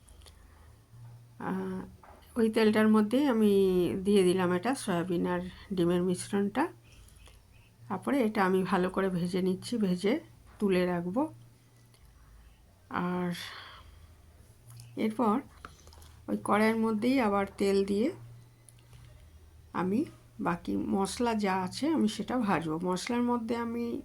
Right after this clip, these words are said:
দুটো পেঁয়াজ কুচি করে রেখেছি, আর ছ সাত কোয়া রসুন বেটে রেখেছি, এক ইঞ্চি আদা বেটে রেখেছি, আর একটা, আহ, টমেটো, টমেটোর পেস্ট করে রেখেছি।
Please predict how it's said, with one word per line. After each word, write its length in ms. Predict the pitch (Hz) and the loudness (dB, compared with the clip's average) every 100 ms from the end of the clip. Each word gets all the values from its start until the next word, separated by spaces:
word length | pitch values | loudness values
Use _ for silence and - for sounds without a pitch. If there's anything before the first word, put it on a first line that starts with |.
| 220 | -4
দুটো 520 | 208 220 214 220 220 - - - - _ - | -2 -2 0 0 -2 -10 -20 -20 -20 _ 0
পেঁয়াজ 340 | 226 202 208 - - - | 2 2 0 -6 -16 -8
কুচি 220 | 214 214 | -6 -4
করে 260 | 214 214 214 | -2 2 2
রেখেছি, 420 | 208 214 220 302 370 - _ _ _ - - - - - | 2 0 -4 -2 -4 -6 _ _ _ -20 -20 -20 -14 -2
আর 400 | 180 180 175 175 180 180 175 - | 2 2 0 -2 -4 -6 -8 -8
ছ 60 | 240 | -6
সাত 300 | 220 240 220 - | -2 -2 -4 0
কোয়া 180 | 214 208 | 2 4
রসুন 420 | 175 180 - 214 190 | 2 0 2 2 4
বেটে 300 | 160 160 175 | 0 0 0
রেখেছি, 440 | 196 208 220 247 262 - - - - - - - - - _ _ _ _ - - - | 0 -2 -4 -4 -6 -8 -20 -20 -20 -20 -20 -20 -20 -20 _ _ _ _ -20 -20 -2
এক 260 | 190 190 214 | 0 2 2
ইঞ্চি 320 | 208 208 226 | 4 2 2
আদা 300 | 175 175 185 185 | 2 2 0 0
বেটে 280 | 170 185 180 | 0 0 -2
রেখেছি, 420 | 185 208 202 262 302 - - - _ - - | 0 -2 -2 -4 -6 -12 -20 -20 _ -20 -8
আর 200 | 196 170 | -4 -2
একটা, 320 | 170 175 240 214 - _ _ _ _ _ _ - | -2 -2 -2 -2 -4 _ _ _ _ _ _ -12
আহ, 240 | 170 175 170 | -8 -6 -4
টমেটো, 440 | 202 202 247 262 240 247 359 - - - - - - 196 | -2 0 0 0 -2 -2 -6 -16 -20 -20 -20 -20 -8 -4
টমেটোর 380 | 190 202 247 247 | -2 0 0 2
পেস্ট 340 | 202 277 - | 0 0 -4
করে 260 | 185 165 151 | -2 -2 -2
রেখেছি। 380 | 160 - - | -6 -8 -12